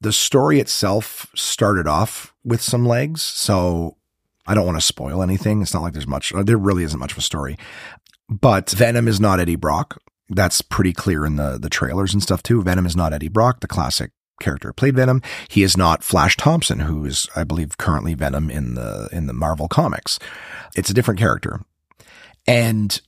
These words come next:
he has the suit twice in the game. And w-, the first time he has it, he's just his regular size.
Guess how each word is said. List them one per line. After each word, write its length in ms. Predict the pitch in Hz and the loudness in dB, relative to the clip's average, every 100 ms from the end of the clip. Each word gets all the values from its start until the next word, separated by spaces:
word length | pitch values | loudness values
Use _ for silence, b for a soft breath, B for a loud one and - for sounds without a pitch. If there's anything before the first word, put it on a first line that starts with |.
| _ _ - | _ _ -12
he 500 | - 135 123 117 113 | -2 2 4 4 2
has 360 | 104 127 117 98 | 2 2 2 0
the 100 | 107 | 2
suit 340 | - 101 - | 4 2 0
twice 420 | - 120 95 - | 0 2 2 2
in 120 | 90 | -2
the 60 | 87 | -2
game. 380 | 104 76 50 - _ _ _ | -2 -4 -6 -18 _ _ _
And 240 | 92 104 95 | -2 0 0
w-, 160 | 107 | 0
the 60 | 104 | 2
first 200 | 135 143 | 4 4
time 100 | 117 | 2
he 60 | 101 | 2
has 240 | 82 90 | 0 -2
it, 120 | 98 - | -6 -8
he's 180 | 90 101 | -6 -4
just 200 | - 95 | -4 -4
his 140 | 95 87 | -4 -4
regular 300 | 82 80 78 | -4 -4 -4
size. 500 | - 62 85 90 | -2 -2 -2 -6